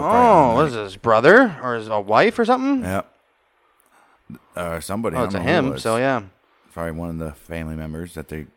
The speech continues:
Speaker 1: got something on, and he's gonna go away, and he's
Speaker 2: Well,
Speaker 1: got
Speaker 2: right.
Speaker 1: a family. He's like, "Well, he's never around, and I can't leave my family," right? They hoped Barrow would stop to speak with him,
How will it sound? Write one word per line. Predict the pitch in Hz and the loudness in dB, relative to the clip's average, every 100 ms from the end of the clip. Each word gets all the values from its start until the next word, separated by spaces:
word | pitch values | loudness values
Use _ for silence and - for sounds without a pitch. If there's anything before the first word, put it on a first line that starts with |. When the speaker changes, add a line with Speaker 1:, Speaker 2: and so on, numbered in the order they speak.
| _ | _
Speaker 1:
got | 80 - | -12 -10
something | 85 78 82 | -14 -14 -14
on, | 80 82 | -12 -12
and | 80 | -12
he's | 80 85 | -12 -12
gonna | 82 76 | -12 -12
go | 76 | -12
away, | 78 82 | -12 -10
and | 82 | -8
he's | 92 101 | -8 -6
Speaker 2:
Well, | 85 | -2
Speaker 1:
got | |
Speaker 2:
right. | 135 127 | 0 0
Speaker 1:
a | |
family. | 85 80 87 | -2 -6 -6
He's | 82 | -6
like, | 95 - | -8 -10
"Well, | 190 190 190 170 156 - - - - - _ | -12 -10 -8 -8 -8 -10 -18 -20 -20 -20 _
he's | 135 98 | -6 -4
never | 101 95 | -6 -8
around, | 90 95 107 107 | -6 -4 -4 -4
and | 101 | -6
I | 107 | -8
can't | 95 85 | -10 -12
leave | 82 85 | -12 -10
my | 101 | -10
family," | - 76 76 82 71 69 | -10 -14 -14 -16 -16 -12
right? | 82 95 - _ _ _ _ _ _ _ _ - | -10 -12 -14 _ _ _ _ _ _ _ _ 0
They | 120 | 4
hoped | 143 113 | 6 6
Barrow | 143 147 | 4 4
would | 135 127 | 4 -2
stop | 143 139 - | 2 2 2
to | |
speak | - - 170 110 | -10 -6 -6 -6
with | 87 | -10
him, | 87 95 | -12 -12